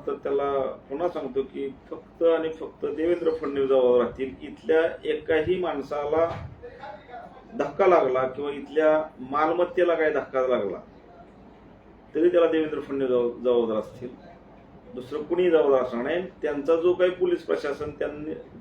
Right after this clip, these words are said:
त्यांनी पाळलेले काही लोक असतील पोलीस प्रशासनामधले किंवा ठेवलेले लोक असतील, ते याला जबाबदार असतील. अ, गावातल्या सर्व लोकांना, नागरिकांना,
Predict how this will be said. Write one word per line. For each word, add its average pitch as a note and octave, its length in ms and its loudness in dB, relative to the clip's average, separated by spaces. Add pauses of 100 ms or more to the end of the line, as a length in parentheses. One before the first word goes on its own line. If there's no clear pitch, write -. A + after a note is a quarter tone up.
त्यांनी D#3 300 -2
पाळलेले G3 600 12
काही F3+ 220 12
लोक D#3+ 160 2
असतील C#3+ 240 -2
पोलीस C#3 320 -2
प्रशासनामधले A#2+ 800 -6 (1700)
किंवा D3+ 140 2
ठेवलेले G3+ 460 10
लोक G3 200 10
असतील, - 460 0 (1500)
ते F3 80 6
याला E3 220 8
जबाबदार B2+ 360 4
असतील. - 560 -6 (1300)
अ, A#2 80 -4 (720)
गावातल्या D3 560 4
सर्व E3 280 2 (560)
लोकांना, D3 420 -6
नागरिकांना, C#3+ 920 -2